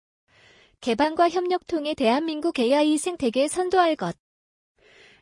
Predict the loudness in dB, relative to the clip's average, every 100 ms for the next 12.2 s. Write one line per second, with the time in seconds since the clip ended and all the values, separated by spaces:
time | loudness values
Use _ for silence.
0 | -2 -2 -2 -2 -2 -2 -4 -2 0 2
1 | 4 4 4 2 4 4 2 0 -2 -2
2 | -2 0 0 0 -4 -4 -4 -4 -4 -4
3 | -8 _ _ _ _ _ _ -20 -20 _
4 | _ -2 0 -2 -2 -2 -2 0 0 0
5 | 0 0 0 -4 0 4 4 4 4 2
6 | 2 2 2 2 2 0 -2 2 2 0
7 | _ _ -20 -20 _ _ -8 -2 2 2
8 | 2 -2 0 2 2 2 2 0 -4 -4
9 | -4 -2 -2 0 0 0 0 2 0 2
10 | 0 2 2 2 2 0 0 0 0 0
11 | 2 2 0 -2 -4 -2 0 2 0 0
12 | 0 0